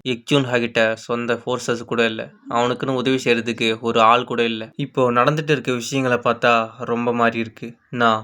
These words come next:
லோ ரேங்க் இனிஷியேட்டா இருக்கணும், ஆனா நான் தான் ரிவைடு ஃபோர்த்தோட ஒரு அப்ரென்டிஸ். ஈவன் எனக்கு பிளட் காடோட டிஸ்னன்ட் கூட கூட ஒரு கனெக்ஷன் இருக்கு. நான் செஞ்ச ஒவ்வொரு விஷயத்தாலும் எதிர்காலம் அப்படின்றது மாறிடுச்சு. அதனால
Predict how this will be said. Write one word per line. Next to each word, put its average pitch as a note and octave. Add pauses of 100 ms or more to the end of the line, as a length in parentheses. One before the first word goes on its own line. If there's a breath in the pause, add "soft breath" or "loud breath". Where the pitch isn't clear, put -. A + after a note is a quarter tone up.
லோ B2
ரேங்க் C3
இனிஷியேட்டா A#2+
இருக்கணும், A2+ (340)
ஆனா A#2+ (260)
நான் A2+
தான் A#2
ரிவைடு A#2
ஃபோர்த்தோட A#2
ஒரு A2+
அப்ரென்டிஸ். A2 (380)
ஈவன் B2+
எனக்கு A#2 (180)
பிளட் A2+
காடோட B2
டிஸ்னன்ட் B2+
கூட A#2
கூட A#2 (220)
ஒரு A#2
கனெக்ஷன் A#2
இருக்கு. A2+ (220)
நான் A#2+
செஞ்ச A#2+
ஒவ்வொரு A#2+
விஷயத்தாலும் A#2
எதிர்காலம் B2
அப்படின்றது A2+ (160)
மாறிடுச்சு. A2 (640)
அதனால A#2